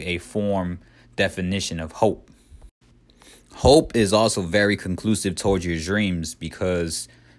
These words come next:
when you have hope, you already made a choice to have faith that you know that everything's just gonna end up working out in itself. So now that, that, that's a very powerful tool to have, and if you walk around with that faith and confidence, that can really make you who you are.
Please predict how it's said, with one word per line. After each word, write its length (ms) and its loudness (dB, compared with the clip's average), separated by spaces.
when 140 -2
you 100 0
have 240 0
hope, 420 0
you 140 0
already 300 0
made 180 -2
a 80 0
choice 300 -2
to 100 -4
have 220 -2
faith 340 -2
that 80 -2
you 160 -6
know 140 -2
that 160 -2
everything's 340 -4
just 180 -6
gonna 140 -4
end 300 -2
up 80 -2
working 400 -2
out 260 -2
in 80 -6
itself. 580 -2
So 200 -2
now 280 6
that, 160 4
that, 320 6
that's 200 4
a 40 0
very 260 4
powerful 400 2
tool 220 -6
to 80 0
have, 280 4
and 140 -2
if 100 -6
you 120 -4
walk 240 4
around 240 2
with 80 -2
that 180 0
faith 300 -2
and 120 -6
confidence, 460 -2
that 140 -2
can 140 -10
really 200 -6
make 260 -8
you 120 -8
who 100 -8
you 240 -4
are. 300 2